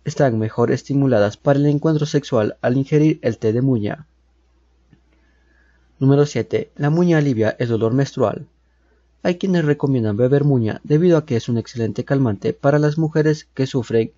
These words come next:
en los terribles dolores menstruales. Además, hay quienes dicen que es perfecta para quienes sufren de irregularidad. Precauciones en el consumo de la muña.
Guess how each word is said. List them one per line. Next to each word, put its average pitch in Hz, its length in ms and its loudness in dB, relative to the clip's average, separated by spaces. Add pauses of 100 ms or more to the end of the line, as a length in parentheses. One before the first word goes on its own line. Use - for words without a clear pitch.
(280)
en 117 120 -2
los 113 140 -4
terribles 120 420 -2
dolores 110 400 0
menstruales. 117 640 -4 (500)
Además, 151 640 0
hay 180 160 -2
quienes 175 320 -2
dicen 113 340 -4
que 156 140 -2
es 156 80 -2
perfecta 156 520 -2
para 110 260 0
quienes 120 320 -2
sufren 113 520 -2
de 120 100 2
irregularidad. 131 760 2 (1400)
Precauciones 160 760 -2
en 120 100 -2
el 120 120 -2
consumo 127 440 -4
de 107 80 0
la 117 100 -2
muña. 113 460 -2